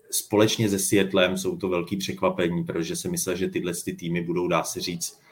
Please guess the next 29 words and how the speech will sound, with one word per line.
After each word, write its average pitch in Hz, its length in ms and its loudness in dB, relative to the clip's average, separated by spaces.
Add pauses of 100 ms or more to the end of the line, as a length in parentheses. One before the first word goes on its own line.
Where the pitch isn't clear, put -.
(420)
na 95 140 2
chvostu 95 760 0
celý 87 340 -2
N 90 80 -2
F 87 180 -6
L 87 180 2
a 85 60 -2
že 85 80 -8
se 85 140 -8
budou 85 260 -2
už 85 180 -6
dívat 87 320 -4
vlastně 185 300 -6
směrem 175 500 -2
k, 82 420 -2
ke - 100 -4
draftu 92 380 -2
dva 82 160 -2
tisíce - 400 -8
dvacet - 420 -4
tři, - 220 -6
který 82 240 -4
by 82 120 -8
měl 85 200 -8
být 85 160 -4
silnej 85 540 0
na, 82 260 0
na 87 120 -4
quarterbacky. 85 840 -4